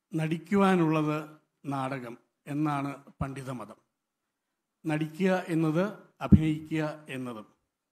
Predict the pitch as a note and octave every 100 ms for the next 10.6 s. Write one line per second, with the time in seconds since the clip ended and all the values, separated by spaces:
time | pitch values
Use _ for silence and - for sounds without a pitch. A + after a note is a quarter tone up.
0 | _ - - _ _ _ - C#3 C3+ D#3
1 | C3+ D3 D3 D3 C#3+ D3+ F#3 - _ _
2 | _ D#3+ E3+ G3 G#3+ G3+ D#3+ E3 E3 E3+
3 | E3 D3+ B2+ A2 - _ _ - F#3+ G3
4 | D3+ C#3+ D#3 D#3 D#3 D3+ D#3 C3 C#3 -
5 | C#3+ C#3 - B2+ B2 C3+ A#2+ G2 - _
6 | _ _ _ _ _ _ C#3 C3 D3 D3+
7 | C3+ C#3 D3 B2 D3+ A3 - _ _ _
8 | _ - E3 G#3 A#3 - D3+ F3 F#3 E3
9 | E3 D#3+ D#3+ D3+ C#3+ A#2 - _ _ _
10 | _ _ C#3 D3 D#3